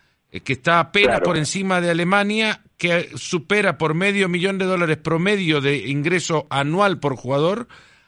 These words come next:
Speaker 1: al jugador francés. Las cinco
Speaker 2: Ujú.
Speaker 1: grandes ligas son las cinco grandes ligas, no por la historia, ni por el coeficiente, ni, y,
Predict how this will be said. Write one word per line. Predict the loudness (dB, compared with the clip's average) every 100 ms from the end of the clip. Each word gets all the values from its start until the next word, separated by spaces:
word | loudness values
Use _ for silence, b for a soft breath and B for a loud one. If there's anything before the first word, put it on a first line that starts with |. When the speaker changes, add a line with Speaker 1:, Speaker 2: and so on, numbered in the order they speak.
| _ -2
Speaker 1:
al | 0 0
jugador | 0 2 2 2
francés. | 2 2 2 0 0 -8 -16 _ _ _ _ _ _
Las | -4 0 2
cinco | 4 4
Speaker 2:
Ujú. | 4
Speaker 1:
grandes | 2 0 0
ligas | 0 -2 -2
son | 0 0
las | 0 -4
cinco | -6 -4 -4
grandes | -2 -4 -4
ligas, | -2 -2
no | -2 -4
por | -6 -4
la |
historia, | -4 -2 -2 0 0
ni | -2
por | -2 -4
el | -2
coeficiente, | 0 0 -2 -2 -2 -2 -2 -4 -2
ni, | -2
y, | -4 -8